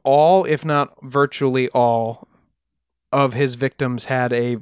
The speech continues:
uh, broken hyoid bone in the, in the neck that would indicate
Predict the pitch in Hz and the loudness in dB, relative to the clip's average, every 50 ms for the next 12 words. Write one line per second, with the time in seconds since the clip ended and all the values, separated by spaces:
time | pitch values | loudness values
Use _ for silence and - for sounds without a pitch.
0 | - - 120 113 113 107 - 135 131 123 117 - 123 120 117 110 107 - - - | -6 -6 -4 -4 -4 -6 0 0 2 2 2 -2 -6 -6 -6 -6 -8 -10 -10 -4
1 | 131 131 127 123 120 117 117 110 110 117 _ _ _ _ _ _ _ _ _ _ | -2 -2 0 2 0 0 -2 -4 -8 -10 _ _ _ _ _ _ _ _ _ _
2 | _ _ _ _ - - 135 127 120 113 113 110 110 110 104 101 - - - 127 | _ _ _ _ -4 -2 -2 -2 -2 -4 -4 -6 -6 -6 -8 -10 -14 -14 -12 -10
3 | 120 120 113 113 120 113 104 - - - 120 110 107 104 110 107 107 - - 117 | -8 -6 -6 -6 -6 -8 -8 -10 -12 -10 -10 -10 -8 -8 -10 -12 -12 -12 -10 -10
4 | 107 101 - | -10 -10 -10